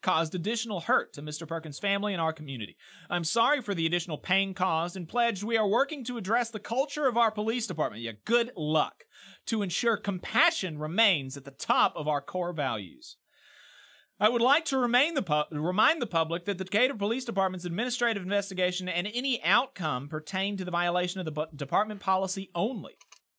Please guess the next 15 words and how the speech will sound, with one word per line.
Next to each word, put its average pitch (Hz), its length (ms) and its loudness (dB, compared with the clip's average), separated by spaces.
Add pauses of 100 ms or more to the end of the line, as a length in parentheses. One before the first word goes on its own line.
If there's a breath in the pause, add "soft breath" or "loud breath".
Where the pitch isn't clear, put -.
(440)
The 147 160 0
Alabama 180 360 0
Law 160 240 2
Enforcement 147 420 -6
Agency 117 380 -6
is 123 100 -8
conducting 139 400 -4
a 113 60 -8
separate 175 420 -6
criminal 151 380 -6
investigation 127 640 -6
to 120 60 -8
defer-, 139 320 -8 (160)
to 175 140 -4
determine 170 520 0